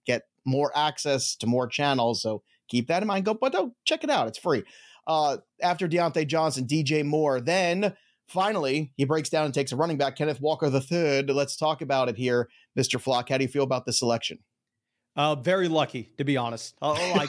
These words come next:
Speaker 2: uh, once I see Cam Akers, J K Dobbins, Miles Sanders going at the four five turn, I'm like, "Oh, crap, it looks like I am not gonna get a running back making it back to us." So, yeah, just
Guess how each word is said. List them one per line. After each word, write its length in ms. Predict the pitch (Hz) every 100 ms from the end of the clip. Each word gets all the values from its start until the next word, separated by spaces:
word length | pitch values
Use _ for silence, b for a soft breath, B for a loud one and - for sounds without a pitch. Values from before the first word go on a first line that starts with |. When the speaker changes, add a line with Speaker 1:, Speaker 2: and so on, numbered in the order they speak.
| -
Speaker 2:
uh, 160 | 165 165
once 260 | - 220 202
I 160 | 185 180
see 340 | - 202 196 190 -
Cam 280 | 190 175
Akers, 560 | 175 170 185 175 170 -
J 200 | 156 165
K 160 | 165 147
Dobbins, 640 | 156 160 156 156 151 - b b b
Miles 380 | 151 170 170 156
Sanders 280 | 165 160 156
going 220 | 165 156
at 60 | 147
the 60 |
four 200 | - 156
five 260 | 147 151 143
turn, 180 | 160 170
I'm 60 | 143
like, 100 | 127
"Oh, 120 | 185
crap, 260 | 233 277 196
it 40 |
looks 280 | 131 156 -
like 240 | 160 147 - b b -
I 240 | 147 175
am 600 | 180 165 156 151 147 143
not 220 | 147 170
gonna 160 | 170 170
get 120 | 170
a 40 |
running 240 | 156 214 214
back 280 | 127 110 - _ -
making 260 | 131 131
it 60 | 123
back 200 | 123 -
to 100 | 127
us." 200 | 123 - _ _ _ -
So, 220 | 127 117
yeah, 220 | 120 113
just 240 | 107 117